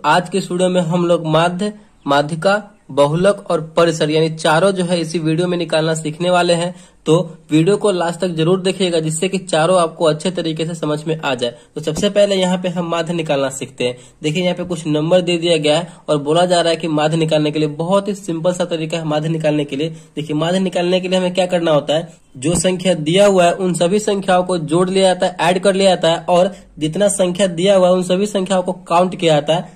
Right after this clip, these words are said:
जैसे कि यहाँ पे कितना संख्या है उस संख्या को count करके जितना संख्या है उस संख्या से भाग दे दिया जाता है तो वही उसका माध्य हो जाता है। तो माध्य निकालने के लिए हमें क्या करना होता है,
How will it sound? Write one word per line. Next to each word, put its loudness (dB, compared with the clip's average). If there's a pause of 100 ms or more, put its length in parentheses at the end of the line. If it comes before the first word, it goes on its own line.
(120)
जैसे -4
कि -4
यहाँ -2
पे -8
कितना -2
संख्या -2
है 2
उस -6
संख्या -2
को 0
count 0
करके 2 (240)
जितना -2
संख्या 0
है 4
उस -4
संख्या -2
से -2
भाग 0
दे 0
दिया 2
जाता 0
है 2
तो -10
वही -2
उसका -4
माध्य 0
हो 0
जाता -2
है। -8
तो -6
माध्य 0
निकालने 0
के -6
लिए 2
हमें 0
क्या 0
करना 0
होता 0
है, -4